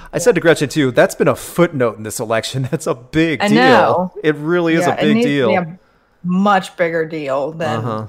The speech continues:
Speaker 2: I mean, yes, people are making, you know, uh, th-, they're, they're talking about it, but I feel like it should be highlighted a little bit more.
Speaker 1: I agree.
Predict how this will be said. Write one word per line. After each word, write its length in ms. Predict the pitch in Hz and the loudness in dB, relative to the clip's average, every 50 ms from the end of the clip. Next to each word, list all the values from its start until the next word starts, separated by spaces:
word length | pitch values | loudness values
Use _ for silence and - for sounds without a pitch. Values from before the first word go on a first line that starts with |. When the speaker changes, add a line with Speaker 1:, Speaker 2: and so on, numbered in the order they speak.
| - | -8
Speaker 2:
I 80 | - 190 | -6 -2
mean, 240 | 202 220 220 220 220 | -2 0 0 2 2
yes, 260 | 233 226 196 190 - - | 4 2 2 0 -2 -2
people 300 | - 302 302 277 277 240 | 0 0 2 4 4 4
are 280 | 202 - 185 190 190 196 | 4 4 4 2 2 2
making, 640 | 202 202 208 202 196 - 233 214 214 214 208 185 - _ _ | 2 0 0 0 0 0 0 2 2 0 0 -2 -6 _ _
you 80 | - 180 | -8 -6
know, 520 | 175 165 165 160 160 160 160 151 - - _ | -6 -4 -4 -2 -2 -2 -4 -6 -8 -12 _
uh, 180 | - 156 156 156 - - _ - 156 - | -8 -8 -8 -8 -12 -14 _ -20 -12 -12
th-, 160 | 160 - - _ | -12 -12 -12 _
they're, 380 | - 170 165 165 160 165 165 165 170 _ _ _ | -4 -2 -2 -2 -4 -6 -10 -12 -14 _ _ _
they're 140 | 170 156 | -12 -12
talking 380 | 135 - 180 - 147 - - 170 | -10 -8 -8 -8 -6 -8 -8 -12
about 300 | 160 160 151 147 139 139 143 | -10 -6 -4 -4 -4 -2 -4
it, 160 | 143 151 - | -6 -6 -6
but 160 | - 139 151 | -6 -6 -6
I 80 | - - | -6 -8
feel 240 | - - 196 208 220 | -10 -12 -12 -10 -8
like 420 | 208 165 143 135 - - - _ _ _ _ _ _ _ _ _ _ _ _ _ _ _ _ _ _ _ _ | -6 -6 -6 -6 -8 -14 -20 _ _ _ _ _ _ _ _ _ _ _ _ _ _ _ _ _ _ _ _
it 60 | - | -12
should 200 | - - - 202 | -10 -8 -8 -6
be 260 | 170 175 160 147 147 - | -6 -6 -6 -6 -10 -14
highlighted 640 | - - - 175 165 160 143 135 131 120 123 107 - - | -14 -10 -6 -4 -4 -2 -2 -4 -4 -6 -6 -10 -8 -8
a 80 | 147 160 | -6 -6
little 300 | 156 165 170 160 - - | -4 -4 -4 -6 -6 -6
bit 200 | - 117 104 107 | -6 -6 -6 -6
more. 340 | 117 78 76 57 62 - _ _ | -8 -10 -10 -10 -10 -12 _ _
Speaker 1:
I 160 | - 107 113 | -6 -4 -4
agree. 300 | 120 - - 87 92 90 | -4 -4 -6 -12 -14 -16